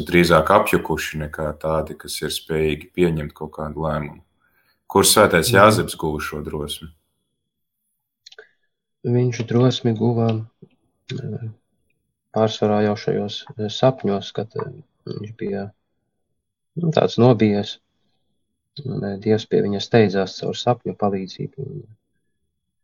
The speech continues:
Speaker 2: nu, mēs to varam pielīdzināt varbūt lūkšanai vairāk, nu, bet citreiz arī saka, ka drosmi var iegūt tikai stājoties pretī kaut kādam pārbaudījumam.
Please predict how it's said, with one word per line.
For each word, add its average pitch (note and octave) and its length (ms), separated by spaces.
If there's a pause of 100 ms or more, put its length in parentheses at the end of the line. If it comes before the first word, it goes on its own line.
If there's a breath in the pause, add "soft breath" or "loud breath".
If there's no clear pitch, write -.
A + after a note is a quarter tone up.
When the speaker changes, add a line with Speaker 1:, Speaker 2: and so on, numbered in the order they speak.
(520)
Speaker 2:
nu, C3 280 (460)
mēs A2 240
to A2 100
varam G#2+ 260
pielīdzināt G#2 600
varbūt G#2 320
lūkšanai G2+ 520
vairāk, G2+ 360 (360)
nu, B2 180
bet G#2+ 180
citreiz G#2+ 380
arī G#2 200
saka, A#2+ 320
ka G#2+ 140
drosmi A2+ 480
var G#2+ 160
iegūt A2 400
tikai G2+ 320
stājoties G2 720
pretī A2+ 420
kaut - 260
kādam - 360 (960)
pārbaudījumam. G2 880